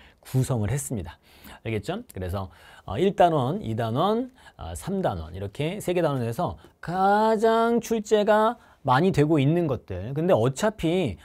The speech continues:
나올 수 있는 주제는 딱 한정되어 있어. 우리 교육과정이 물리가 한정된 주제에서 반드시 그 주제에서 나오고 있는 그런 상황이에요. 그래서 그런 것들이 쭉 반영이 되어 있고 여러분들은 책을 보시면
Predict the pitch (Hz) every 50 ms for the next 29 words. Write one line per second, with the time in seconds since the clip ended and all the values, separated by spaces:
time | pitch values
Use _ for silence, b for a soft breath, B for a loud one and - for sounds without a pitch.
0 | b b - 110 120 147 170 180 - - 196 160 147 151 156 151 - 127 127 131
1 | 135 135 139 139 135 - - - 202 214 208 208 190 156 147 120 95 85 - -
2 | 82 82 82 85 - _ _ _ - - 131 151 202 147 160 165 170 - 170 151
3 | 139 139 143 180 185 135 113 131 156 160 156 156 151 202 185 110 - b b b
4 | b b - 247 262 254 254 247 240 226 202 226 214 196 - - 147 127 160 160
5 | 151 147 151 135 208 214 214 - _ _ _ _ _ _ _ _ _ _ _ -
6 | - - 175 233 285 349 320 233 277 269 - 202 165 151 147 175 190 147 127 123
7 | 101 110 127 139 135 131 117 104 90 87 98 131 139 - 160 185 208 208 156 156
8 | 139 104 82 80 78 80 85 82 82 - b b b b b b b b b b
9 | b b 131 117 - 165 180 180 175 165 - 147 139 135 131 160 175 180 143 -
10 | 95 104 117 127 135 135 123 - 123 123 107 98 95 - 151 127 131 135 127 127
11 | 127 139 175 208 233 233 B B B B - 214 214 214 190 180 151 131 180 214
12 | 202 123